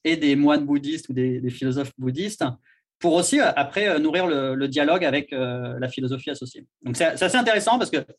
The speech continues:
ça crée un pont, en fait, entre deux approches plutôt que de créer un mur entre les deux.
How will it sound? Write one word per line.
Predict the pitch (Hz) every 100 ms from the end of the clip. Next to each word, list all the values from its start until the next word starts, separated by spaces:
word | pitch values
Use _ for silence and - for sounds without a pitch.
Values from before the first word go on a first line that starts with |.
| _ _ _
ça | -
crée | 151 -
un | 180 175
pont, | 170 214
en | 196
fait, | 139 170 170
entre | 135 - 131
deux | 135 147
approches | 147 - 175 214 -
plutôt | - 143
que | 143
de | 131 127 123
créer | 123 -
un | 143 139
mur | 156 156
entre | 131 123
les | 127
deux. | 143